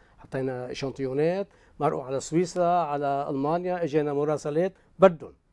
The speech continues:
البرودكت، بدهم إياه. أنا كنت عم بستكشف هالقطاع. هيك قلت له: "أنا معي طاقة إنتاجية بعد." هيدي،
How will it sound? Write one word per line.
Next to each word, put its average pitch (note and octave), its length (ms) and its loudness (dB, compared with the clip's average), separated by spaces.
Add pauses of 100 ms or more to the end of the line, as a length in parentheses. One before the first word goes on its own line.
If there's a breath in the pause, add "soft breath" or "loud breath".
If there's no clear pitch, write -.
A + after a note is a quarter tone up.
(640)
البرودكت، D#3+ 560 2
بدهم E3+ 280 2
إياه. D3 160 0 (920 soft breath)
أنا F3+ 100 6
كنت A3 160 2
عم G#3 120 -8
بستكشف - 580 -6
هالقطاع. - 380 -10 (520)
هيك D#3+ 180 0
قلت F3+ 100 -6
له: G#3 100 -2
"أنا G#3+ 100 6
معي A#3+ 180 4
طاقة F3 240 -2
إنتاجية E3+ 420 0
بعد." G2+ 200 -8 (1080 soft breath)
هيدي، G#3+ 540 4